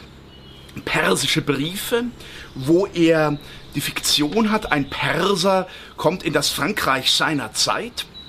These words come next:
Absolutismus vor der Französischen Revolution, und er betrachtet das wie ein Ethnologe mit dem fremden Blick. Er schaut also auch die Seltsamkeit dieser persischen, äh, aus der Seltsamkeit seiner eigenen Erfahrung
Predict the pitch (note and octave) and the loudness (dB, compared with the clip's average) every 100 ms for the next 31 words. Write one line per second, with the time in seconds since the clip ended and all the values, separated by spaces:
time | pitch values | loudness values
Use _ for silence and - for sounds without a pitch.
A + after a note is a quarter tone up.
0 | - - - - - - - - - - | -16 -16 -16 -16 -18 -18 -18 -18 -6 -2
1 | - C#3 B2 - D3+ D3+ F#3 F3+ - - | -2 -2 -2 0 0 0 0 0 0 0
2 | C#3+ C#3+ C#3+ C#3 C#3+ B2 B2+ A#2+ A2+ A#2+ | 2 2 0 0 0 0 0 0 -2 -2
3 | A#2 F3+ F#3+ - - - - - D#3+ D#3 | -2 -4 -12 -16 -16 -16 -16 -2 0 2
4 | D3 D3 - C#3+ E3 - D3+ D3 - E3 | 0 -2 -2 0 0 -4 -2 0 2 0
5 | E3+ D3+ D3 D#3 C3+ C3 D3 F3+ E3+ D3 | 0 -4 -2 2 4 4 2 2 0 2
6 | C#3+ - C#3 B2 A#2 A#2+ - - - - | 0 0 -2 -2 -4 -2 -4 -8 -14 -16
7 | - - C3+ - F#3 - D3+ C#3+ D3 C3+ | -16 -4 0 2 0 0 0 4 2 0
8 | - - - - - - - - D3+ - | -8 -18 -18 -18 -18 -6 -4 -2 0 2
9 | A#3+ C4 - - A2+ - E2 C#2 C#2+ - | 2 2 2 0 -2 -4 -6 -6 -10 -12
10 | - - - - C#3+ C#3+ D#3 E3 C#3 C#3 | -12 -16 -16 -6 -4 0 2 4 2 -2
11 | - C#3 D3+ D3+ C#3+ D3 - C#3+ C3 - | -2 0 0 2 2 2 2 2 0 -4
12 | - - - - - C3 C#3 - C#3 D#3+ | -16 -18 -16 -6 0 0 0 -2 0 2
13 | A3+ - D#3+ - C#3 - C3 C#3+ G#3 G3 | 2 0 0 0 0 0 0 0 0 0
14 | C#3 - B2 B2 A#2 C#3+ | 0 0 0 0 0 -2